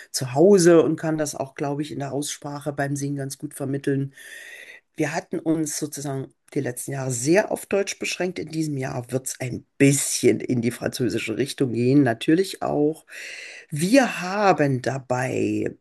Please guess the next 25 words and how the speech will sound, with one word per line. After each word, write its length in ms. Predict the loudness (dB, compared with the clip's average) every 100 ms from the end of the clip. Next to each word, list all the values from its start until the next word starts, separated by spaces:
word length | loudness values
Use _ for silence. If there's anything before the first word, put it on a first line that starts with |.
| -8
Niccolo 520 | -2 -2 -2 -2 -2
Piccini, 800 | -4 -6 -6 -4 0 2 2 2
Ariette 500 | 4 4 4 2 0
aus 220 | 0 2
Didon 680 | 0 2 4 4 4 2 -2
zum 260 | -6 -4
Beispiel. 960 | 0 0 0 -2 -6 -8 -4 0 0 -2 _ -20 -20 -20 -20 _
Interessanterweise 1160 | -2 -2 -2 -4 0 0 2 4 4 4 2 -4 -6
eine 180 | -4 -4
Komposition 1160 | -6 -4 -4 -2 -4 -4 -6 -10 -10 -8 -8 -10
von 260 | -10 -10
Jean-Jacques 560 | -8 -8 -8 -8 -12 -12
Rousseau, 800 | -14 -12 -10 -6 -2 0 -2 -6
Arie 300 | -8 -8 -10
der 160 | -10 -12
Colette. 920 | -10 -6 -6 -6 _ -10 -8 -10 -12 -12
Also 380 | -10 -10 -10
die 160 | -12 -10
ist 180 | -10 -8
zum 120 | -8
Beispiel 280 | -10 -12 -12
dann 220 | -14 -10
auch 280 | -8 -8 -10
auf 100 | -14
Französisch. 640 | -10 -10 -4 -2 -2 -6